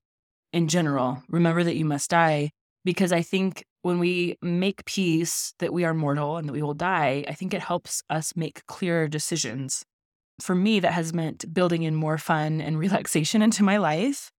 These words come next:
with my kids and doing things more for the fun of it. If you're like me, I tend to take myself and my business and my work very seriously sometimes, like,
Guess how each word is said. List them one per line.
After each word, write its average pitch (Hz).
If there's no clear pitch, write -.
with 160
my 160
kids 185
and 170
doing 170
things 170
more 156
for 160
the 151
fun 156
of 185
it. -
If 170
you're 202
like 220
me, 160
I 147
tend 185
to -
take 247
myself 202
and 160
my 147
business 151
and 143
my 139
work 143
very 151
seriously 139
sometimes, 131
like, 143